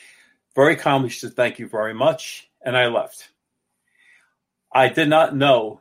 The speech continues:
that the two women in the photograph, one was her mother and one was her aunt. The aunt was still alive,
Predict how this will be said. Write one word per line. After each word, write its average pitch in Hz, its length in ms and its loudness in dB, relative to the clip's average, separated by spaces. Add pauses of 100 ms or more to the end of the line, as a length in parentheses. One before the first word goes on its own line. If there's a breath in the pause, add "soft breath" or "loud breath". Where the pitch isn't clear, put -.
(140)
that 120 220 -2
the 113 240 -8
two - 260 -2
women 135 540 -4
in 113 180 -8
the 104 320 -10
photograph, 120 640 -2
one 123 220 0
was 143 180 -2
her 165 100 0
mother 113 460 0 (600)
and 117 140 -4
one 120 160 0
was 120 160 -6
her 120 160 -2
aunt. - 400 -4 (420)
The 117 80 -2
aunt 127 240 0
was 127 160 -6
still 123 280 2
alive, 120 520 0